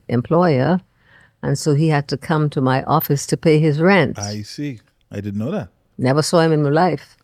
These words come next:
Speaker 1: <laughs> And so every afternoon I was sent to the post office to collect the mail at three o'clock. And this afternoon, this person said, "Hello."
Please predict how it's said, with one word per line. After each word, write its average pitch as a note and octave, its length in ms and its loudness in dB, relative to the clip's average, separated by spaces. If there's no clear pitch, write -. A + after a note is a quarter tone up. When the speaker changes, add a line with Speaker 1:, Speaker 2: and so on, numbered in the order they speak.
Speaker 1:
<laughs> - 140 -12
And D#3 260 0
so - 540 2
every D3+ 340 4
afternoon D3 500 2
I C3+ 140 0
was C3 120 -4
sent C#3+ 280 -2
to C3+ 100 -10
the B2 80 -6
post - 340 -4
office C3 300 -2
to - 60 -14
collect C#3+ 320 2
the C#3+ 80 0
mail C#3+ 360 2
at A#2 120 -2
three F3 240 2
o'clock. B3 600 0
And D3 320 -2
this C#3+ 160 0
afternoon, C#3 640 2
this C3 120 -4
person C#3 420 2
said, C#3 260 -6
"Hello." C3+ 440 -4